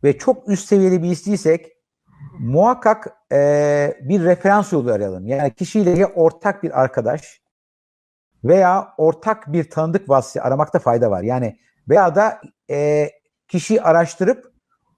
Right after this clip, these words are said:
onu tanıyan birisinden o bizi öncesinden tanıtmasını söyleyebiliriz. Yani önemli bir şey bu. Yani,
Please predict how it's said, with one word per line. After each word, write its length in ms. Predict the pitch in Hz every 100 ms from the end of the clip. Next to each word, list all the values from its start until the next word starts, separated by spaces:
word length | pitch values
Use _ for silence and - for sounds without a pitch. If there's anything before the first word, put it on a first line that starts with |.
| -
onu 220 | 170 220
tanıyan 440 | 220 180 175 160
birisinden 920 | 151 165 - 202 208 190 208 220 - _
o 220 | 170 175
bizi 340 | 151 160 170 214
öncesinden 500 | 175 190 160 190 196
tanıtmasını 460 | - 180 165 165 170
söyleyebiliriz. 560 | 139 107 98 92 90
Yani 120 | 135 -
önemli 280 | 165 185 156
bir 40 |
şey 180 | - 98
bu. 80 | 113
Yani, 320 | 143 135